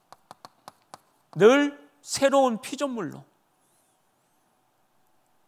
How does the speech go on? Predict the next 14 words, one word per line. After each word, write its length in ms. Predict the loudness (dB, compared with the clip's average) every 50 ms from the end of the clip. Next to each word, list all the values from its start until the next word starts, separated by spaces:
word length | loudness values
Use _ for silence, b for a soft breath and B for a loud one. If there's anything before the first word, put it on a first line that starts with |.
| _ _
성령 540 | -10 -8 -6 -4 -2 -2 0 2 2 2 0
하나님이 600 | -2 -2 -2 -2 -2 -2 -4 -6 -8 -8 -10 -16 _ _ _
나와 380 | 2 6 6 6 8 6 4 2
함께 400 | 2 -2 -8 -10 -10 -10 -10 -10
하시는 400 | -8 -8 -10 -12 -14 -14 -16 -18
거, 160 | -20 -20 _ _ _ _ _ _ _ _ _ _ _ _ _ _ _ _ _ _ _
말씀이 760 | -6 2 4 4 4 4 2 0 -2 -2 -2 -4 -6 -8 -10 _ _ _ _ _ _ _ _ _ _ _ _ _ _ _ _ _ _ _ _
나와 320 | 2 4 6 6 6 4
함께 340 | 2 0 -4 -8 -8 -10 -10
하시는 400 | -10 -12 -12 -14 -18 -18 -20 -20
거, 160 | -20 -20 -20 _ _ _ _ _ _ _ _ _ _ _ _ _ _ _ _ _ _ _ _ _ _ 2 6
영원히 560 | 8 10 10 10 8 6 4 2 0 -2 -4
떠나지 420 | -6 -6 -4 -2 -4 -4 -4 -6 -8
아니하시고 760 | -8 -6 -8 -8 -8 -10 -10 -12 -8 -6 -6 -6 -6 b